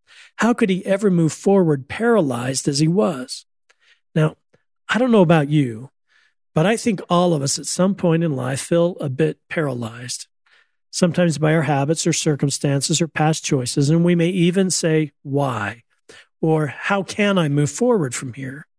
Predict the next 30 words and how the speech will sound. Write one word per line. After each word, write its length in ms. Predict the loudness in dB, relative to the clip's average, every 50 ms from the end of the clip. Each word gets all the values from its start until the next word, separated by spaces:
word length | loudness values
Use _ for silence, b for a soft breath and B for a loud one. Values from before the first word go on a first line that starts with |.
| _ B B B B B B B B B B B _ _ -2
And 120 | 0 0
I 60 | 2
know 160 | 2 2 2
I 100 | 2 2
felt 280 | 2 0 0 0 0 -2
that 200 | -4 -6 -6 -6
way 160 | -6 -8 -8
at 120 | -8 -10 -4
times. 600 | -2 -2 -2 -2 -4 -8 -8 -10 -10 -12 -12 _ _ _ _ _ _ _ b b b b b b
Sometimes 640 | _ -8 -4 0 0 0 2 2 0 0 0 0 0
life 320 | 0 0 0 0 -2 -4 -4
just 320 | -2 -2 -2 -2 0 -2
isn't 280 | -2 -2 -2 -2 -4 -4
fair, 340 | -4 -2 0 0 2 2
and 100 | 0 0
sometimes 500 | 0 0 0 0 0 2 2 2 2 2
it's 160 | 0 0 -2 -2
hard 220 | -2 0 -2 -2
to 60 | -2
see 240 | -6 -4 0 0 2
beyond 500 | 2 4 2 4 4 4 2 2 2 0
our 120 | -2 -4
current 320 | -4 -2 -2 0 0 0 -2
situation. 800 | -2 -2 -2 0 2 2 4 4 4 2 0 -2 -6 -10 -12 -16 _ _ b b b b b b _
And 140 | 0 2 2
if 140 | 2 2 0
you 80 | 0
felt 340 | 0 2 0 0 0 0 0
that 220 | 0 -2 -2 -2
way, 400 | -4 -6 -6 -4 -4 -4 -4 -4